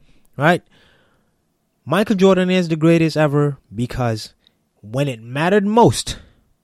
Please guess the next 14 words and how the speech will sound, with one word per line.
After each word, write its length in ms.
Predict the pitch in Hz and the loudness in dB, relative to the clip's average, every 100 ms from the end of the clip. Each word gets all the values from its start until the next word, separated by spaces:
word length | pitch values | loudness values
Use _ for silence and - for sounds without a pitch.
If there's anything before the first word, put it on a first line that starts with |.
| _ _ _ _ | _ _ _ _
he 180 | _ 143 | _ -4
never 480 | 139 151 170 147 123 | -2 2 2 2 0
underperformed. 640 | 131 139 123 117 - 107 - _ _ - | 0 -4 -4 -6 -6 -10 -10 _ _ -18
Literally, 800 | 120 131 165 214 - 123 92 _ | -4 0 4 4 2 -6 -6 _
never, 500 | 117 139 156 117 - _ _ _ | -8 -2 -2 -2 -8 _ _ _
never 640 | 135 147 170 165 143 131 - | -6 0 2 4 4 4 2
underperformed. 800 | - 160 147 123 - - 139 - _ _ _ _ _ _ _ _ | -4 -2 0 -2 -4 -8 -6 -8 _ _ _ _ _ _ _ _
Everyone 480 | - - 175 190 196 | -6 -2 2 2 2
wanna 180 | 190 190 | 0 0
look 220 | 180 185 | 0 0
at 60 | 185 | -2
the 60 | |
box 360 | 170 175 165 - | -2 -2 -2 -4
score. 360 | - 147 151 | -6 -4 -2